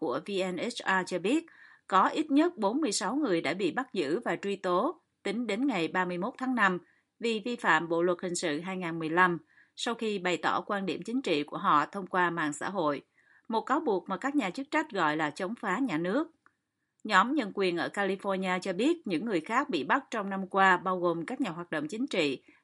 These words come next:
nhà báo độc lập và những người khiếu kiện về quyền đất đai. Tại lễ khai mạc phiên họp diễn ra từ ngày hai mươi mốt tháng sáu đến ngày mười lăm tháng bảy ở Liên Hiệp Quốc, Đại sứ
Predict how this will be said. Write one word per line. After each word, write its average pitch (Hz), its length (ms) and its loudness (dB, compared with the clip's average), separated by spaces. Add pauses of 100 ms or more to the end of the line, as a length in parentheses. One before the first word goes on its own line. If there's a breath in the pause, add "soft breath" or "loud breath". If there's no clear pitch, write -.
nhà 202 140 0
báo 185 240 0
độc 220 200 -4
lập 170 260 2
và 175 80 -4
những 165 200 -4
người 202 180 -2
khiếu 214 280 -6
kiện 160 280 -2
về 170 200 -2
quyền 165 220 -2
đất 220 160 -10
đai. 180 300 4 (720)
Tại 202 200 10
lễ 208 200 6
khai 262 180 2
mạc 202 240 6
phiên 220 140 -4
họp 202 240 4
diễn 175 180 0
ra 214 200 4
từ 190 220 2
ngày 175 220 -2
hai 190 140 -4
mươi 190 140 -4
mốt 220 240 -4
tháng 240 160 -4
sáu 226 380 2
đến 202 300 0
ngày 208 140 2
mười 180 140 2
lăm 185 220 2
tháng 240 200 -4
bảy 127 200 0
ở 202 160 -2
Liên 185 180 -4
Hiệp 165 220 -6
Quốc, 294 240 0 (360 soft breath)
Đại 202 160 0
sứ 254 160 0